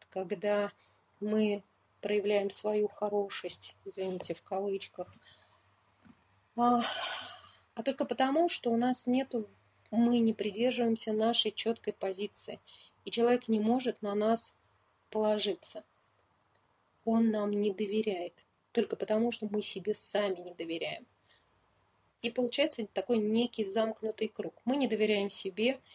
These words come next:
и не можем определиться с нашими, а что же для нас действительно важно, нужно и ценно. А человек не может нам довериться, потому что у нас нету вот этой самой четкой позиции.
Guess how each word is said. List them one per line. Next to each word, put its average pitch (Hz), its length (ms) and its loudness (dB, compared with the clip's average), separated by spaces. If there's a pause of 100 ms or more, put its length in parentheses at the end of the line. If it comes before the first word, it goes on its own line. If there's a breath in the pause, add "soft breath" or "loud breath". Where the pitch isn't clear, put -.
(280 loud breath)
и 233 320 2
не 233 160 4
можем 226 320 2
определиться 220 720 0
с - 140 -10
нашими, 214 500 4
а 208 140 -4
что 233 240 2
же 220 120 4
для 208 200 0
нас 214 180 2
действительно 214 560 -4
важно, 214 380 -2
нужно 208 420 -4
и 208 40 -4
ценно. 196 580 -4 (1400 soft breath)
А 208 240 0
человек - 340 -2
не 277 80 0
может 285 280 -2 (200)
нам 220 340 4
довериться, 196 880 -2 (480)
потому 220 440 2
что 208 760 0
у 202 60 -2
нас 226 320 0
нету 226 580 2
вот 202 160 -2
этой 226 180 2
самой 214 460 0 (100)
четкой 220 420 -2
позиции. 196 680 -2